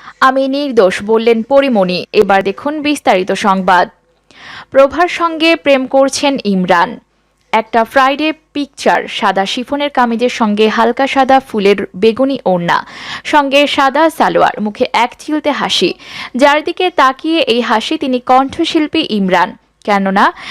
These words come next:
ছবির নিচে যে মন্তব্য, তাতে করে অনায়াসে অনুমান করে নেওয়া যায় আলোকচিত্রীকে। ছবির মন্তব্যে ইমরান লিখেছেন,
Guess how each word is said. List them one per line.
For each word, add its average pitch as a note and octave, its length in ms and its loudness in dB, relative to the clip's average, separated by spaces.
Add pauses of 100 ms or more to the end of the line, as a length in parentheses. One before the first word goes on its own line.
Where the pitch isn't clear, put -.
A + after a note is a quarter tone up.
(140)
ছবির D#4 360 2
নিচে F4+ 240 -2
যে E4+ 100 4
মন্তব্য, C4 580 2
তাতে A3+ 280 0
করে B3 260 4
অনায়াসে D#4 520 0
অনুমান C4+ 380 2
করে C4+ 220 4
নেওয়া A3 280 4
যায় C4+ 280 4
আলোকচিত্রীকে। B3 1040 -2 (600)
ছবির A3+ 320 2
মন্তব্যে A#3 400 2
ইমরান B3+ 300 2
লিখেছেন, A#3 540 -2